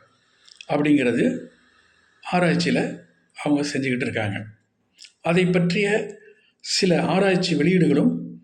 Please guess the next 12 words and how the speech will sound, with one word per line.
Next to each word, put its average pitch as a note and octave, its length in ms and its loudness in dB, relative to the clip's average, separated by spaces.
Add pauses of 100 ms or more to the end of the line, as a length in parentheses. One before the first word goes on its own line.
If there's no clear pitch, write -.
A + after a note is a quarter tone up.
(380)
வெளியே F#3+ 340 4
வந்திருக்கு. B2 600 -2 (140)
இப்போ E3+ 560 -2 (840)
நம்ம F3 240 4
எல்லாருக்கும் F3 320 4
தெரிஞ்சிருக்கலாம், D#3 600 2 (680)
வானத்திலே E3+ 720 -2 (760)
கருந்துளைகள், E3 880 0 (560)
பிளாக் F3 440 -2
ஹோல்ஸ் - 600 -4 (480)
என்று D#3+ 360 2
சொல்லப்படுகிற A#2+ 680 -2